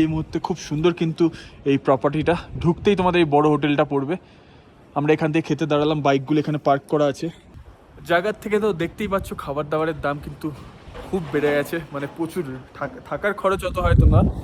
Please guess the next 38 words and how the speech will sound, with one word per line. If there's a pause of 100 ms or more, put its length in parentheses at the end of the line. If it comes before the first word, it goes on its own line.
(140)
এটা (140)
খাবারের
খরচ (100)
লাগছে। (360)
তো
এখানে
আমরা (540)
ভাত, (280)
ডাল, (180)
চিকেন, (460)
ওটা (220)
মোট
কথা
চিকেন
থালি
অর্ডার
করেছি।
সাড়ে
সাতশো
টাকা
করে (340)
চিকেন
থালি
পড়ছে
নেপালি
টাকায়। (520)
আর
আমি
একবার, (120)
আমরা
তো
এখানে
স্টে
করছি
না,
তাও
তোমাদের
জন্য